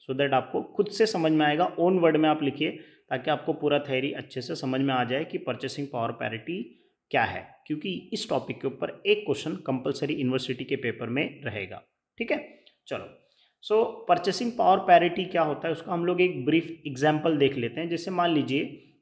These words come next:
ये आपके सामने जो है एक बास्केट है, इसकी इंडिया में जो वैल्यू है ये टू हंड्रेड रुपीज़ का है। ठीक है, this is cost टू हंड्रेड रुपीज़। ये बास्केट अगर इंडिया में ख़रीदा जाएगा तो दो सौ रुपये का है,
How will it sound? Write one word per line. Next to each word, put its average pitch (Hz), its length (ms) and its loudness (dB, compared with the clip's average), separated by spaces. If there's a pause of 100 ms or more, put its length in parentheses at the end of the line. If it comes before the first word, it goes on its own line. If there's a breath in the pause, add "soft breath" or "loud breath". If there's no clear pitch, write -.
(140)
ये 180 320 0
आपके 151 280 0
सामने 170 400 0
जो 165 120 -2
है 170 140 0
एक 143 140 -4
बास्केट 131 420 0
है, 143 120 -4 (920 loud breath)
इसकी 202 260 -4
इंडिया 202 400 2
में 220 180 2
जो 202 160 6
वैल्यू 165 320 4
है 190 160 0
ये 185 160 -2 (140)
टू 196 120 2
हंड्रेड 156 340 2
रुपीज़ 135 360 -2
का 123 100 -4
है। 117 160 -6 (440)
ठीक - 180 -12
है, - 140 -6 (380)
this 135 260 -6
is 208 200 -6 (320)
cost 156 320 -4
टू 180 120 0
हंड्रेड 180 280 -2
रुपीज़। - 360 -6 (140)
ये 165 140 0
बास्केट 156 460 0
अगर 156 320 -4 (100)
इंडिया 147 240 0
में 160 140 -2
ख़रीदा 143 360 -4
जाएगा 139 280 -2
तो 156 140 -8
दो 135 180 0
सौ 151 120 -6
रुपये 156 240 -4
का 156 120 -4
है, - 240 -10